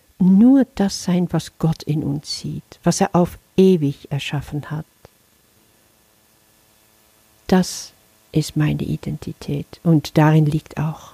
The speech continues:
meine Sicherheit. Im Sohn sein, in Heilig sein, in der Liebe.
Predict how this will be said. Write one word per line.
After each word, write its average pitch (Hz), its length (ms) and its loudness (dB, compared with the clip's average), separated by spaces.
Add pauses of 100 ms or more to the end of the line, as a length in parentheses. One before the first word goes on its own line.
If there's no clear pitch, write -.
(120)
meine 151 260 2
Sicherheit. 151 560 -6 (1700)
Im 160 320 2 (160)
Sohn 165 600 2 (180)
sein, 127 440 -4 (1120)
in 151 400 0
Heilig 185 400 0
sein, 135 420 -10 (440)
in 160 100 -2
der 156 120 2
Liebe. 160 440 0